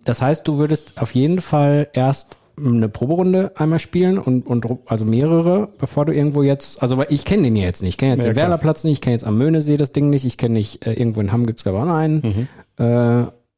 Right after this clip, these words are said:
Speaker 1: und den Wickede auch, glaube ich. Also es gibt ja ganz viele.
Speaker 2: Ja, ja.
Speaker 1: Also erstmal ist man ja
Speaker 2: Weiß ich nicht, ich, ich bin ja jetzt nun mal kein, kein Golf-Anfänger, aber ich habe ja mit einigen zu tun, die gerade die Platzreife gemacht haben bei mir.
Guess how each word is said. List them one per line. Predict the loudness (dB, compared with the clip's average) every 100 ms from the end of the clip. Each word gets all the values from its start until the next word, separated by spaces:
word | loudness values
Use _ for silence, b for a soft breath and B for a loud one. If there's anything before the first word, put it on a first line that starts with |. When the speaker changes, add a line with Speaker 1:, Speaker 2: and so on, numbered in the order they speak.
| _ _ -4
Speaker 1:
und | -4
den | -2 -6 -8
Wickede | -6 -4 -4 -8
auch, | -6 -8 -8 -6
glaube | -2 0
ich. | -2 -4
Also | -8
es |
gibt | -8
ja | -6
ganz | -6 -2
viele. | -2 -2 -8 _ -10
Speaker 2:
Ja, | -8
ja. | -8 -8
Speaker 1:
Also | -4
erstmal | -2 0 0
ist |
man | 2 2
ja | 2 0 -4 _ _
Speaker 2:
Weiß | -4 -2
ich | -2 -2
nicht, | -8
ich, | -12 -18
ich | -16
bin | -4 -2
ja |
jetzt | 0 -2 -2
nun | -2
mal |
kein, | -2 -2 -2 -4
kein | -4 -4
Golf-Anfänger, | -2 -4 -6 -4 -4 -2 -4 -2
aber | -2 -4
ich | -6
habe | -4 -4
ja | -4
mit | -4
einigen | -2 -2 -2
zu | -4
tun, | -6 -4
die | -4
gerade | -4
die | -4
Platzreife | -4 -6 -6 -4 -4 -4
gemacht | -4 -2 -4 -4
haben | -4 -2 -2 -4 -6 -10 -12 -6
bei | -4
mir. | 0 0 0 -2